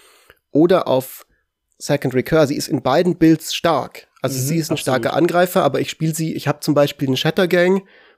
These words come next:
Speaker 1: Brothers Deck
Speaker 2: Ah, geil.
Speaker 1: in, äh, Juntfarben, das gar nicht auf Artefakte geht, überhaupt nicht. Das geht einfach nur auf,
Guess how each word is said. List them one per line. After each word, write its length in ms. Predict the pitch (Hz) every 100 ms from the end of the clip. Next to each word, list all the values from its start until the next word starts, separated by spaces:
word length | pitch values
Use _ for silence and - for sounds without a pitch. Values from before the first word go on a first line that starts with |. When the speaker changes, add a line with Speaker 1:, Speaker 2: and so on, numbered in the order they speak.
| -
Speaker 1:
Brothers 340 | 160 170 180 -
Deck 320 | 196 - - _ -
Speaker 2:
Ah, 240 | 233 151
geil. 360 | 117 113 104 - -
Speaker 1:
in, 360 | 160 139 139 139 -
äh, 140 | 135
Juntfarben, 800 | 123 156 214 - 196 202 220 226 -
das 160 | 151 -
gar 160 | 151
nicht 160 | 220 220
auf 100 | 156
Artefakte 440 | 151 - 175 - 135
geht, 140 | 147
überhaupt 420 | 131 139 175 -
nicht. 240 | - 147 143
Das 100 | -
geht 160 | 151
einfach 340 | 151 160 165 -
nur 260 | 160 170
auf, 360 | 143 143 -